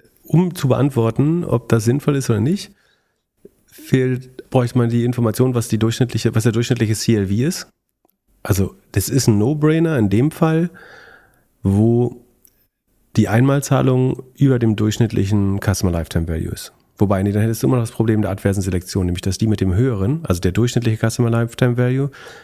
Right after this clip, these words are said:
ist insofern falsch, weil dann immer noch die mit dem höheren sagen können, ich nehme den Life-, äh, ich nehme den Einmalpass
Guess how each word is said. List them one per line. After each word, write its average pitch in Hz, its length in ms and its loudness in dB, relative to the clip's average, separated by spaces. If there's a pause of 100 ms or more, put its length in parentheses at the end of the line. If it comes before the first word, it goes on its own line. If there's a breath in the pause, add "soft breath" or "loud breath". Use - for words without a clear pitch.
(160 loud breath)
ist 104 160 0
insofern 98 400 0
falsch, 107 320 -2
weil 98 80 2
dann 95 140 2
immer 120 120 0
noch 113 160 -2
die 123 140 2
mit 110 140 0
dem 101 140 2
höheren 123 580 0 (140)
sagen - 240 0
können, 104 160 0
ich 101 40 2
nehme 98 160 2
den 95 140 2
Life-, 113 240 -2 (120)
äh, 110 80 0
ich 101 100 0
nehme 104 140 2
den 98 480 -2
Einmalpass 117 680 0